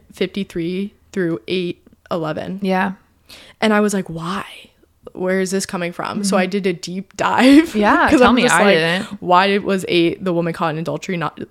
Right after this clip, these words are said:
Speaker 1: and they seem to think that it's not part of the original text from John because they use different, uh, texts and linguistics.
Speaker 2: Mm.
Speaker 1: So it was most likely added in after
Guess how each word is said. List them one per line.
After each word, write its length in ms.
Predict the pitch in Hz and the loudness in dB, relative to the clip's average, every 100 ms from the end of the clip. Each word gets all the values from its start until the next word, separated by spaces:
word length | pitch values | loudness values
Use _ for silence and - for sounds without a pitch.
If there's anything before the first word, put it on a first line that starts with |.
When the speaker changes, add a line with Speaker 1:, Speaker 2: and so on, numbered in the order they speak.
| _ - | _ -4
Speaker 1:
and 240 | 190 190 - 180 | 0 0 -4 -2
they 200 | 185 180 | 0 0
seem 340 | - 202 208 | -2 -2 0
to 80 | 208 | 0
think 380 | 202 165 175 - | -2 -4 -4 -2
that 340 | 170 160 - - - - | -2 -2 -4 -12 -20 -6
it's 180 | - 202 | -2 0
not 160 | 196 - | 0 0
part 140 | 233 | 0
of 80 | 214 | 2
the 120 | 214 | 0
original 360 | 190 175 196 180 | 0 -2 -2 -4
text 320 | - 180 - | -4 -6 -4
from 160 | 190 175 | -6 -4
John 320 | 170 165 208 | -2 0 -2
because 260 | 208 196 | -2 -4
they 80 | 180 | -4
use 280 | 175 175 175 | -4 -4 -6
different, 440 | - 170 - 180 - _ _ - | -4 -4 -2 -6 -6 _ _ -6
uh, 260 | 175 143 107 | -2 -2 -4
texts 320 | - 180 - | -2 -4 -2
and 160 | 190 175 | -6 -4
linguistics. 920 | 165 165 156 - - - - - - | -6 -6 -8 -8 -10 -10 -12 -14 -10
Speaker 2:
Mm. 680 | 185 202 226 208 190 196 185 _ - | -6 -4 -4 -6 -8 -14 -18 _ -4
Speaker 1:
So 180 | - | 0
it 40 | 190 | 2
was 140 | 180 | 2
most 200 | 190 180 | 0 -2
likely 300 | 196 190 185 | -2 -4 -6
added 320 | - 165 175 170 | -2 -2 -2 -4
in 180 | 160 - | -6 -6
after 580 | 160 165 - - 208 | -4 -6 -8 -10 -10